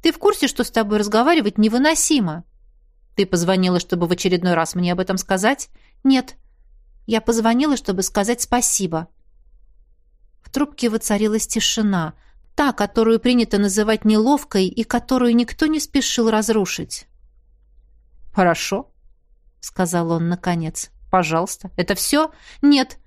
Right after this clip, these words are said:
Я хотела спросить, как ты?» «Мы с тобой не настолько близки, чтобы я раскрывал тебе сердце, а обо всем остальном ты узнаешь из новостей». Я покачала головой,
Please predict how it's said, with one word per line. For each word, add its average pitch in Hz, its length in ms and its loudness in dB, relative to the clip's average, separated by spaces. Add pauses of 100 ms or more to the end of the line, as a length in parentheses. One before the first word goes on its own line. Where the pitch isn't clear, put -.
(420)
Я 247 100 -2
хотела 269 380 -2
спросить, 254 500 -2
как - 280 -2
ты?» 175 240 -8 (800)
«Мы 262 220 2
с - 60 -6
тобой 262 340 2
не 262 120 2
настолько 240 520 0
близки, 214 400 0
чтобы 226 320 -2
я 185 140 2
раскрывал 180 500 0
тебе 185 240 0
сердце, - 540 -6 (400)
а 294 240 0
обо 214 180 2
всем 202 300 0
остальном 202 540 0
ты 240 140 0
узнаешь 170 500 -2
из 180 80 -10
новостей». 196 680 -6 (1500)
Я 262 160 0
покачала 233 640 0
головой, 220 680 2